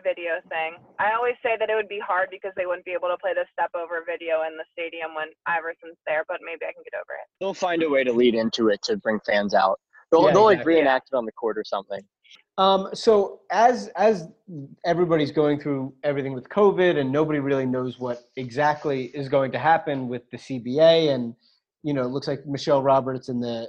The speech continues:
Speaker 3: N B P A and are gonna have to figure out some sort of come to Jesus with the league. And, uh, obviously right now things have been pushed back in terms of, like, the start of free agency and the draft.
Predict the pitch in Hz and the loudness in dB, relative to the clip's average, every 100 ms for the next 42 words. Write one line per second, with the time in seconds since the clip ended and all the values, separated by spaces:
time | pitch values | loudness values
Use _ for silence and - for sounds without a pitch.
0 | - 139 127 123 - 190 175 165 160 143 | -10 -8 -6 -8 -4 2 4 6 4 2
1 | 127 143 131 120 139 131 - - 143 135 | 0 -6 -6 -4 -4 -4 -8 -8 -4 -2
2 | 131 123 123 - _ _ _ _ _ - | 0 0 -4 -10 _ _ _ _ _ -2
3 | 190 202 196 180 147 - 160 151 135 147 | 2 2 4 0 0 -2 -2 -2 -2 0
4 | 135 135 - 135 - - 127 135 196 196 | -2 -4 -4 -4 -4 -8 -6 0 0 0
5 | 190 151 135 123 120 120 _ 143 127 123 | 0 0 0 0 -4 -6 _ -2 0 2
6 | 151 147 156 147 135 135 139 135 135 147 | 0 0 -2 -2 0 0 2 -2 -2 -4
7 | 127 127 123 - 135 - 135 127 127 _ | -4 -6 -6 -6 -6 -2 -2 -2 -6 _
8 | _ _ _ 143 143 151 135 131 120 117 | _ _ _ -12 -4 -2 -2 -4 -4 -6
9 | - 120 - 156 151 147 123 - 131 185 | -8 -14 -2 4 4 4 -4 -8 2 4
10 | 175 165 160 139 120 107 160 165 160 | 4 0 -4 -4 -6 0 4 6 4